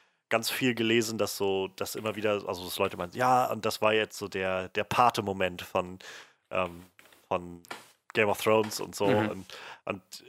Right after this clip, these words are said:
Speaker 1: ich hatte halt zu dem Zeitpunkt der Pate noch nicht gesehen und dann aber halt, weiß ich nicht, einen Monat später oder so lief der Pate bei uns mal im Kino hier,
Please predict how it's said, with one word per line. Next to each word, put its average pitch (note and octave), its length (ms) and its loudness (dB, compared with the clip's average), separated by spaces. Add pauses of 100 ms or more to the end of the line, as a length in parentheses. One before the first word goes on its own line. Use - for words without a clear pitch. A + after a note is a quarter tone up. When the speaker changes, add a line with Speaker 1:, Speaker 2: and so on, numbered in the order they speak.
(180)
Speaker 1:
ich - 140 0
hatte D3+ 140 8
halt B2+ 180 6
zu - 80 0
dem C3 140 4
Zeitpunkt B2+ 340 2
der G#2 40 0
Pate A2+ 280 2
noch A2 100 -2
nicht G#2+ 140 -8
gesehen B2+ 500 0
und G#2+ 160 0
dann B2+ 140 8
aber C3+ 220 10
halt, A#2+ 200 2
weiß A2 160 4
ich G2+ 60 -8
nicht, - 180 -16
einen G2+ 60 -10
Monat A2+ 280 4
später A2 260 0
oder F#2+ 80 2
so F2+ 100 -4
lief F#2 180 -8
der G2 100 -2
Pate G2 280 -2
bei F2+ 80 -4
uns F#2+ 260 -10
mal F#2 100 -2
im F#2 120 -10
Kino F2+ 280 -10
hier, F#2 200 -10